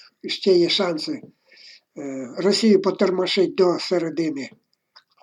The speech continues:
е, цього місяця, а потім уже у нас поступово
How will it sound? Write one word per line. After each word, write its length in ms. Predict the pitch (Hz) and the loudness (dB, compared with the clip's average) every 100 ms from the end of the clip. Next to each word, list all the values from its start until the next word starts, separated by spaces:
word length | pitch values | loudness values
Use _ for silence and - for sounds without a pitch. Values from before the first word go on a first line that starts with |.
| _ _ _ - - - _ - | _ _ _ -18 -18 -18 _ -10
е, 260 | 143 131 214 | -8 -8 -10
цього 300 | - 170 156 | -4 0 0
місяця, 600 | 262 311 - 190 262 254 - _ _ _ _ _ _ _ _ _ _ | 0 -2 0 0 0 -2 -6 _ _ _ _ _ _ _ _ _ _
а 80 | 151 | -8
потім 400 | - 294 277 175 | 2 4 4 0
уже 360 | 170 202 240 - - | 2 2 2 0 -10
у 120 | 147 | -4
нас 220 | 190 208 | -4 -4
поступово 680 | - 180 175 - 214 220 | -6 -6 -6 -2 0 0